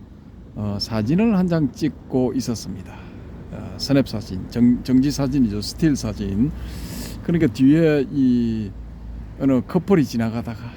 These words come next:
"예쁘다." 하고 <laughs> 어, 여자분이 말씀을 하시고 가셨습니다. 예, 참 예쁩니다. 이거 이제 와 보시면은. 근데 부산대교는 뭐 색깔이 저거 하나밖에 없는가? 뭐 좀, 좀 거시기하네요. 좀 화려하게,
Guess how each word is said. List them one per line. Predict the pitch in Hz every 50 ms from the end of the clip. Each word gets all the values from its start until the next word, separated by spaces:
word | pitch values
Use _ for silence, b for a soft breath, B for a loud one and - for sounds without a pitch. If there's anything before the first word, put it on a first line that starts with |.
| - -
"예쁘다." | 165 180 - 262 247 - 285 285 277 262 240
하고 | 185 - - 247 220 170 - 214 202 156 - 214 185 165 - - 208 185 147 -
<laughs> | B B B B B -
어, | 156 165 190 180 165 B B B B B -
여자분이 | 135 135 147 143 117 117 110 113 110 107 110 117 139 170 180 165
말씀을 | 139 110 107 107 107 127 120 113
하시고 | 117 123 117 143 143 147 147 135
가셨습니다. | 117 101 107 104 - - 98 95 104 - - - -
예, | 110 113 110 104 101 98 -
참 | - - - 143 151 143
예쁩니다. | 113 98 - 127 123 135 131 113 101 101
이거 | 107 107 104 104 104 107
이제 | - 101 101 - - - - -
와 | 101 104 104
보시면은. | 101 104 104 - - 98 95 95 90 98 101 104 117 147 190 196 - B B B B B B B B B B B B B B -
근데 | - 151 156 190 170
부산대교는 | 131 - 135 127 143 190 214 214 233 208 185 196 208 220 214 170 131 113
뭐 | 110
색깔이 | - - - 185 - - 247 247 247 160
저거 | 120 165 180
하나밖에 | 143 107 113 110 135 180 202 - 294
없는가? | 240 151 120 117 151 202 220
뭐 | 190 151 127 127
좀, | - 156 127 110 95 - -
좀 | - 143 127 113 107 101 92 - -
거시기하네요. | 107 98 - 143 - 175 135 147 185 180 143 110 104 104 117 143 143
좀 | - 147 131 113 101 B B B B B B B B -
화려하게, | - - 196 240 233 160 123 113 113 107 117 107 98